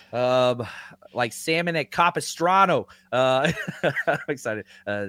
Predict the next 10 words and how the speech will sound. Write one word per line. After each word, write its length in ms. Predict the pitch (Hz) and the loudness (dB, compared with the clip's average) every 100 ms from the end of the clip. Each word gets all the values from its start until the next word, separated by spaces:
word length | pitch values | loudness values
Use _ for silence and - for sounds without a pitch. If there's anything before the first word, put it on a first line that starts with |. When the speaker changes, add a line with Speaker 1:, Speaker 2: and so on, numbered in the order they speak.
| 71 | -8
Speaker 2:
that, 220 | 76 104 | -10 -8
that 100 | 101 | -6
was 140 | 107 104 | -6 -6
my 80 | 101 | -8
Dumb 220 | 101 95 | -8 -10
and 80 | 92 | -8
Dumber, 380 | 98 92 90 _ | -8 -8 -12 _
uh, 160 | 101 95 | -12 -10
impersonation. 720 | 95 - 92 - 90 87 90 101 | -12 -10 -12 -12 -14 -14 -18 -4
But 280 | 123 113 | -2 -2